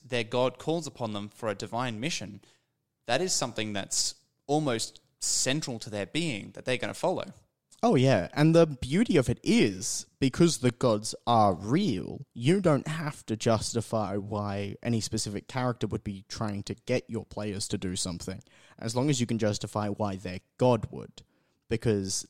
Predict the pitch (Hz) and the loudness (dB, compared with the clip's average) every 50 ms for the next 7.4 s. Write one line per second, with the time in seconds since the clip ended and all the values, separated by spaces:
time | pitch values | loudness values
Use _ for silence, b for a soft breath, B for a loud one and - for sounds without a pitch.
0 | - 113 - 113 104 107 101 - 123 135 143 139 - - 113 107 - 107 98 98 | -14 -10 -6 -4 -4 -4 -2 2 4 6 6 4 4 2 0 0 0 0 -2 -2
1 | - - - - 113 110 104 101 104 110 - - 110 - 139 165 170 - 135 123 | -6 -6 -2 2 4 4 4 4 2 -2 -4 -2 2 2 4 4 4 4 2 2
2 | 120 120 - - 147 156 156 131 110 104 98 95 - - - 113 107 104 104 107 | 0 -2 0 2 4 6 6 6 6 4 2 0 -2 0 2 4 4 4 4 2
3 | 107 - - 113 107 104 101 107 117 120 117 104 101 101 - 156 175 165 107 98 | -2 -4 -2 0 0 0 0 2 4 4 6 6 4 4 4 4 6 4 4 2
4 | 95 - - - 127 113 110 - - - 104 - - - 127 143 175 180 - 104 | -2 -6 -2 -2 -2 -2 -2 -4 -4 -4 -4 -2 0 2 2 2 2 2 0 0
5 | 101 104 117 - - 170 170 147 - 92 104 139 - - - 302 - - - - | 0 0 0 0 0 -2 -2 -2 -2 -4 -4 -4 -4 -4 -4 -4 -4 -4 -6 -6
6 | - - - _ _ _ _ _ _ _ _ _ _ _ _ _ _ _ _ - | -6 -8 -10 _ _ _ _ _ _ _ _ _ _ _ _ _ _ _ _ 0
7 | 120 120 113 110 110 98 - | 2 2 2 2 0 -2 -4